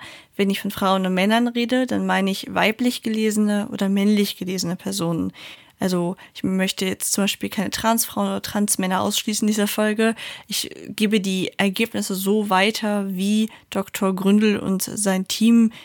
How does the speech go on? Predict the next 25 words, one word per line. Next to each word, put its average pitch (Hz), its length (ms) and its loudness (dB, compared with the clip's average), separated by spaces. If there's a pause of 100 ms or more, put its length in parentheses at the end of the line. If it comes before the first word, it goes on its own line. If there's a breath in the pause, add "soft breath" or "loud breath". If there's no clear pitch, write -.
(100)
sie - 180 -2
aufgeschrieben 202 760 -2
haben. 233 460 2 (520)
Ähm, 190 380 2 (120)
in, 190 360 0
hätte 208 240 0
ich - 180 2
sie 196 160 -4
quasi 190 600 -2
aufgeschrieben, 190 440 -2
hätte 202 180 -2
ich 180 40 -8
sie 190 160 -4
wahrscheinlich 190 540 -6 (340)
anders 185 300 0
formuliert. 196 360 0
Also 190 220 0 (300 loud breath)
denkt 202 240 2
euch 196 160 0
statt - 200 -4
Frauen 185 380 -2
vielleicht 185 400 -4
weiblich 220 600 -2
gelesene 214 440 0
Personen 196 640 -2